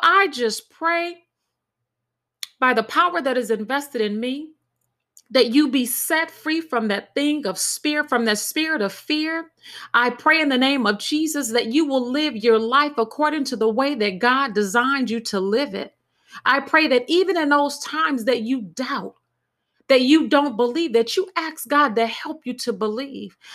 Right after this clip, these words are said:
I pray that God will send people in your path to encourage you along the way, that will help you to be and to live your best life. God has so much more for us.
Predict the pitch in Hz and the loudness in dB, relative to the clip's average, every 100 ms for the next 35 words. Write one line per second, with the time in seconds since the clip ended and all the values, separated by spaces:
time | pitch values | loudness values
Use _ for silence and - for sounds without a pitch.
0 | - 262 302 302 339 320 247 214 294 339 | 0 2 2 2 0 2 2 2 0 2
1 | 302 240 240 254 220 - 339 349 311 254 | 0 -2 -2 -4 -4 -6 -6 -4 -4 -4
2 | 240 214 208 - 294 302 - 285 226 208 | -2 -2 -4 -6 -4 -4 -6 -4 -4 -4
3 | - 302 294 233 277 - 220 226 254 254 | -2 -2 -2 -4 -4 0 0 2 -2 -2
4 | 220 202 202 247 - 170 - _ _ _ | -2 -2 -2 -4 -6 -8 -14 _ _ _
5 | _ _ _ _ _ _ _ _ _ _ | _ _ _ _ _ _ _ _ _ _
6 | 208 269 262 262 - - 339 285 247 254 | 0 2 4 2 -2 -2 -4 -2 -8 -4
7 | 226 185 302 311 262 220 233 240 311 220 | -6 -4 -4 -2 -4 -2 -2 -2 -4 0
8 | 240 214 240 233 - 269 262 190 - _ | 2 2 2 0 -4 -6 -6 -8 -16 _
9 | _ _ _ _ _ _ _ _ _ _ | _ _ _ _ _ _ _ _ _ _
10 | _ _ _ 202 311 349 339 285 247 240 | _ _ _ -2 4 6 4 2 0 -2
11 | - 311 330 294 269 - 247 254 262 240 | -2 0 0 0 -2 -2 -4 -2 -2 -4
12 | - 180 - 175 180 - | -10 -10 -8 -10 -10 -14